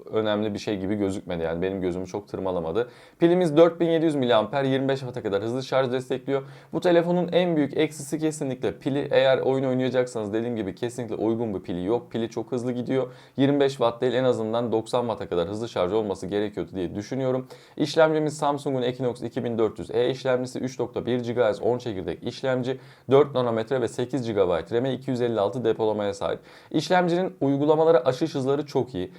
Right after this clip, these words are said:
Aslında uygulamalarda ve oyunlarda en başta verdiği performans da çok iyi. Fakat oyun oynayan kişiler on beşinci dakikadan sonra elle hissedilebilir bir sıcaklığa ulaşacaklar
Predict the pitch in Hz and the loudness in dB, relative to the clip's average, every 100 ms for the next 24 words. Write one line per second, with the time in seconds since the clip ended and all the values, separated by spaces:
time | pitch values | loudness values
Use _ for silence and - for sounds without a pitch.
0 | - - 135 139 170 165 147 147 156 156 | -20 0 0 2 2 2 4 4 4 4
1 | 151 160 147 120 135 147 143 139 135 139 | 4 4 4 4 2 2 0 0 -2 0
2 | 143 139 131 131 131 135 123 120 131 143 | 0 0 2 2 2 0 -2 0 -2 -2
3 | 143 113 104 92 135 135 - _ 135 135 | -4 -4 -4 -4 -4 -6 -14 _ -2 0
4 | - 127 139 143 131 120 117 - 123 123 | 2 4 4 2 2 0 -2 -2 0 2
5 | 131 139 131 131 117 110 117 127 135 127 | 2 2 2 2 0 -2 -2 -2 0 0
6 | 135 117 123 - 131 127 117 113 120 120 | 0 -2 -2 0 0 2 0 0 0 0
7 | 110 104 127 123 110 107 - 90 95 117 | 0 -2 -4 -2 0 0 0 -2 0 -2
8 | 120 131 127 139 | -2 -2 0 0